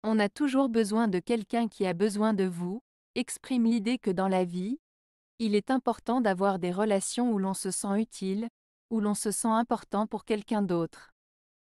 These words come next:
Cela souligne le fait que le fait d'être nécessaire à quelqu'un peut apporter du sens et de la satisfaction à nos vies.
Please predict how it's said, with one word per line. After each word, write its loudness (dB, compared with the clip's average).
Cela 2
souligne 2
le 2
fait -2
que -2
le 2
fait 0
d'être -2
nécessaire -2
à 0
quelqu'un -2
peut -2
apporter -2
du -4
sens -4
et -2
de -2
la 0
satisfaction -4
à 2
nos 2
vies. -6